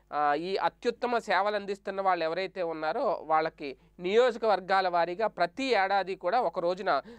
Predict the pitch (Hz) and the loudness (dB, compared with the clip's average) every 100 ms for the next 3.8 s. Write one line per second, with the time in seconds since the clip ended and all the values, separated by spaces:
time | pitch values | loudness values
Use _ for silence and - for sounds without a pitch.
0 | _ 160 175 185 208 240 233 170 170 175 | _ -2 0 -2 -4 -4 0 0 0 0
1 | 156 175 190 190 185 226 - 170 - 175 | -2 -2 -2 -2 -2 -2 0 0 0 -6
2 | 143 120 _ - - 156 - 156 135 151 | -4 -12 _ -8 0 0 0 -4 -2 0
3 | 220 220 190 185 - 190 196 262 | 0 0 -2 -2 -2 -2 0 -2